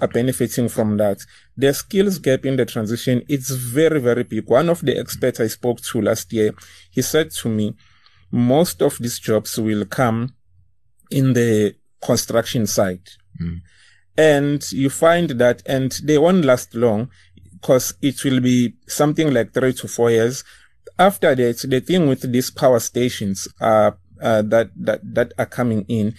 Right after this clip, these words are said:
Speaker 1: uh, they can even be operated remotely. You can have some engineer somewhere in Spain operating the, the, the, the, the power station in South Africa. You can have some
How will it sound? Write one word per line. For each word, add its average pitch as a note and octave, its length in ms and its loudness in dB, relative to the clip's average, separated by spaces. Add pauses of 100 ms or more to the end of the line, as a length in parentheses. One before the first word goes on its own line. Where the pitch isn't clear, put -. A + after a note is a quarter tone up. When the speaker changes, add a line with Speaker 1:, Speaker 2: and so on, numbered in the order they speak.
(520)
Speaker 1:
uh, B2 420 4
they B2+ 220 4
can C3 380 0
even C3 480 2
be A#2 360 2 (280)
operated C3 760 0
remotely. A2 560 -2 (360)
You C3 140 2
can D3+ 680 0
have B2 340 4
some A2 760 -2 (540)
engineer B2 580 2
somewhere B2 420 2
in A#2+ 240 -2
Spain A#2+ 500 0 (320)
operating A#2+ 920 0
the, G#2+ 760 2 (240)
the, A2 400 2
the, G#2+ 240 0
the, G#2 140 -2
the G#2 120 -2
power B2 240 2
station A2 440 -2
in A2 100 -2
South G#2 240 -2
Africa. G#2+ 460 -2 (340)
You B2 80 2
can D3+ 240 2
have A#2+ 220 2
some A2 500 -2